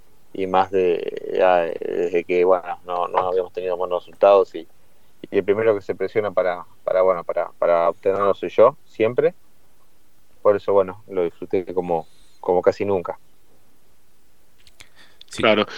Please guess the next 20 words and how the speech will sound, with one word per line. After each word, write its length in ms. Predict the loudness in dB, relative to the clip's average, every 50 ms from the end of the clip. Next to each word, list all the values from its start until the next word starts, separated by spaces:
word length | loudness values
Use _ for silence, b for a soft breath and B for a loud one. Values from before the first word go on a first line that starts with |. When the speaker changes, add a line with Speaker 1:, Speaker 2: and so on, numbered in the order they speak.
| B B B B B
Speaker 3:
Y 180 | 2 4 6 6
en 160 | 6 4 4
función 480 | 4 6 6 6 6 4 4 6 6 6
de 180 | 6 6 4
para 220 | 4 4 2 4 4
lo 160 | 2 2 2
que 220 | 2 2 4 4 2 2 0 -2 -8 -12 -20 -20 -20 -10
va 340 | -4 -2 0 2 2 2 2
a 80 | 0
ser 240 | 2 2 2 4 4
el 220 | 4 4 4 2 2
resto 280 | 0 0 0 0 0
del 120 | 0 2 2
campeonato, 360 | 2 2 0 0 0 0 -2
por 140 | -2 -4 -2
como 240 | 0 0 2 2
lo 240 | 4 4 4 4 4
que 100 | 2 2
dijo 240 | 2 2 2 0 -2
Jorge, 440 | 0 2 0 0 0 -2 -4 -4